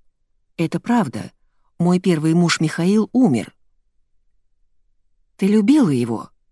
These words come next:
задала следующий вопрос Доброва. "Какое отношение имеют мои чувства к спасению Нади от болезни?" — увильнула я от ответа. Люба поскребла ногтем по скатерти, меня передернуло.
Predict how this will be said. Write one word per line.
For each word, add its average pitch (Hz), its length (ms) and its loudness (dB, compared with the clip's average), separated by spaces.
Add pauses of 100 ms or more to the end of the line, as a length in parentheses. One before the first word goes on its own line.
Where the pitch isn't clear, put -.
(460)
задала 156 420 0
следующий 202 560 0
вопрос 151 340 -2
Доброва. 170 600 -2 (880)
"Какое 196 360 0
отношение 156 600 -2
имеют 160 260 0
мои 156 200 0
чувства 226 420 0
к - 40 -8
спасению 160 540 0
Нади 196 240 4
от 190 100 0
болезни?" — 165 600 0 (720)
увильнула 160 480 2
я 147 240 -2
от 185 100 -4
ответа. 165 520 -8 (1120)
Люба 214 320 2
поскребла 196 580 -2
ногтем 156 420 -2
по 139 100 -6
скатерти, 139 680 -4 (360)
меня 147 260 -2
передернуло. 160 720 0